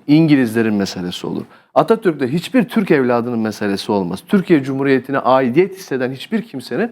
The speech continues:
Gazi Mustafa Kemal At-, At-, Atatürk'le hiçbir şekilde, e, olumsuz söylemini yan yana getirdiğini göremeyiz, söyleyemeyiz, söylememeliyiz.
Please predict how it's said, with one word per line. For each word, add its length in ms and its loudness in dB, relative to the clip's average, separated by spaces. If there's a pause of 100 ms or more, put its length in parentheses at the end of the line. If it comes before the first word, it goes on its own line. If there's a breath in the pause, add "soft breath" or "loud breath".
Gazi 280 2
Mustafa 340 -2
Kemal 240 -2 (200)
At-, 180 -2
At-, 180 2
Atatürk'le 580 -2 (280 loud breath)
hiçbir 240 -4
şekilde, 640 0 (460 soft breath)
e, 220 0
olumsuz 440 2
söylemini 480 0
yan 160 4
yana 240 -2
getirdiğini 540 -2
göremeyiz, 640 0
söyleyemeyiz, 680 2
söylememeliyiz. 1000 -2